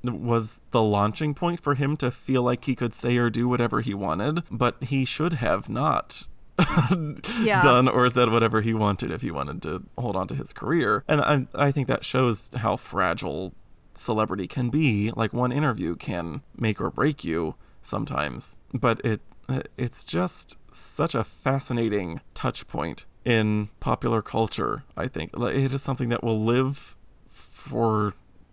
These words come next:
Speaker 1: decades, I am sure, even if it doesn't have the same resonance for people who were not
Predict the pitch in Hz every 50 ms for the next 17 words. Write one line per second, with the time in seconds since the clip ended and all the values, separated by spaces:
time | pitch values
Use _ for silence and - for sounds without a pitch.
0 | - - - 131 120 - 170 175 175 - - 120 110 76 71 - - - - 73
1 | 67 95 127 - - 147 147 127 90 76 85 80 - - - - 156 131 120 113
2 | - - 120 110 - 113 107 104 107 107 - 123 113 104 101 101 110 123 120 107
3 | 78 78 87 - - - - - - 101 87 85 80 69 - - - - 127 110
4 | 117 110 107 113 107 107 101 95 104 104 104 107 -